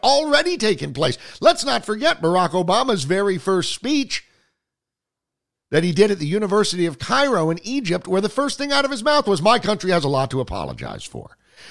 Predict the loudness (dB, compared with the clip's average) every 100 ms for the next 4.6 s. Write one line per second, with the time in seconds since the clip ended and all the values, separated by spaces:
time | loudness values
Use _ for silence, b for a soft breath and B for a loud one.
0 | B 0 2 2 2 2 -2 0 0 -2
1 | -4 2 2 4 -2 -2 -4 -4 -2 -4
2 | -2 -2 0 -2 -4 -4 -4 0 -2 0
3 | -4 -4 -8 -6 -4 -2 -2 -4 -4 -2
4 | 2 2 0 -2 -6